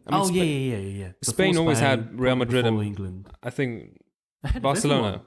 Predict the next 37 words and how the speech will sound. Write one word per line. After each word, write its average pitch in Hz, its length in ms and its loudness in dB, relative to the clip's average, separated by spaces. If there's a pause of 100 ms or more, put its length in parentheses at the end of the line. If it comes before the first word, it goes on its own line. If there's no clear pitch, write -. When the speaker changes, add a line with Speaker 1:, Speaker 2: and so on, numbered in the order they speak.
Speaker 1:
Barcelona 143 460 2
was 123 200 0
the 127 120 0
team, 107 380 -4 (360)
and 110 320 -10
with 123 260 -6
Real 123 160 2
Madrid 113 300 -2
up 107 140 -6
there. 104 220 -6 (480)
Speaker 2:
But 110 80 -4
it 104 60 0
Speaker 1:
But 120 100 4
Speaker 2:
was 117 80 2
Speaker 1:
Serie 190 200 4
A 160 220 4
was 123 260 0
the 127 140 2
league 135 260 2
to 127 100 -6
talk 151 240 -2
about. 101 300 -6
That's 110 220 0
Speaker 2:
it 101 40 -2
was 101 60 0
Speaker 1:
when 117 100 2
Speaker 2:
Inter 117 180 -2
Milan 104 500 0
and 98 140 0
it 95 60 0
was 95 120 -2
A 95 160 -6
C - 160 -6
Milan. 92 520 -2
Speaker 1:
Ibrahimovic 123 680 2
was 107 180 -2
there 104 380 0